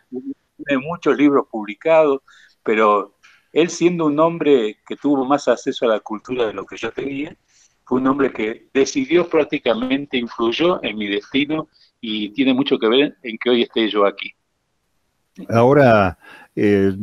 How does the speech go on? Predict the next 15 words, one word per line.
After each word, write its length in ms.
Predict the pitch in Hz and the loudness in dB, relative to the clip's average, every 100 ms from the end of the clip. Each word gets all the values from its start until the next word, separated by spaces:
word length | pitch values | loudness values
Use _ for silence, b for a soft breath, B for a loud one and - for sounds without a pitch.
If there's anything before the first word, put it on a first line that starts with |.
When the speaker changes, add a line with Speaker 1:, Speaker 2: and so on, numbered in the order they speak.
| 110 | -6
Speaker 2:
alguna 400 | 123 107 131 139 | -4 -2 0 2
vez, 340 | 113 135 123 107 | 2 2 0 -4
este, 640 | 92 107 101 95 92 80 b b b - | -4 -2 0 0 -2 -6 b b b -8
en 100 | 104 | -4
nuestros 400 | 101 95 107 - | -4 -4 -4 -2
encuentros 560 | 98 127 131 117 107 | -2 0 -2 0 -2
así, 340 | 101 98 123 113 110 107 104 98 | -2 -2 -2 0 -2 -6 -8 -8
reconozco, 680 | 92 110 117 107 110 98 | -6 -2 -2 0 -2 -2
espasmódicos, 960 | 92 - 101 120 135 120 101 110 - - _ _ _ - - _ | -2 -4 -2 0 2 0 0 -2 -2 -10 _ _ _ -20 -20 _
bastante 560 | 107 101 - 120 107 107 | -8 -8 -2 0 2 0
más 160 | 117 - | 0 0
por 180 | 104 | -4
culpa 280 | 95 101 95 | -4 -6 -4
<laughs> 20 | - | 0
mía, 340 | 135 151 113 | 2 2 -2